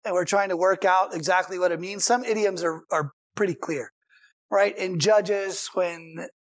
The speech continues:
Ehud is, uh, he's just murdered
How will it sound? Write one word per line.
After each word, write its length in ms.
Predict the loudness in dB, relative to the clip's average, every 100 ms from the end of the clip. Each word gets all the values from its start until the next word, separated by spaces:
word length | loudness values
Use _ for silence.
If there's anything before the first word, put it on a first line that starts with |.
| _ 0
Ehud 640 | 2 2 -2 -2 -2 -2 -2
is, 480 | -2 -2 -4 -6 -8 -20 -20 -20 _ _
uh, 380 | -2 0 0 -2
he's 220 | -2 -2
just 240 | 0 -2 -4
murdered 560 | 0 2 4 2 0